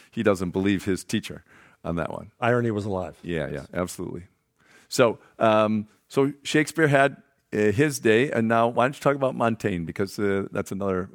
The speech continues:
Speaker 1: uh, big movement, a big shift.
Speaker 2: Again, th-, th-, these, these four, the, the, the Cervantes, Montaigne,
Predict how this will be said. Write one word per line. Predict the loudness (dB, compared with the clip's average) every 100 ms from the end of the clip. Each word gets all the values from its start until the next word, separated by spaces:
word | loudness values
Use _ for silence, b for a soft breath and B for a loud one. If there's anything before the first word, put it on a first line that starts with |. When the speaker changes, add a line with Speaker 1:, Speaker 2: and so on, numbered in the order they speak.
| -14
Speaker 1:
uh, |
big | -12 -8 -10 -10 _ B B B B -4
movement, | -4 -2 -6 -10 -16 -14
a | -8
big | -4 -4
shift. | -6 -10 -10 -2
Speaker 2:
Again, | 4 4
th-, | 2
th-, | -4 -2
these, | 0 0 0
these | -2
four, | 0 2 4 4
the, | 2
the, | -2 -6 -4
the | -6 -6 -12 -18
Cervantes, | -2 2 4 2 2 0 0 -8 -8
Montaigne, | -4 -2 0 0 2 0 -4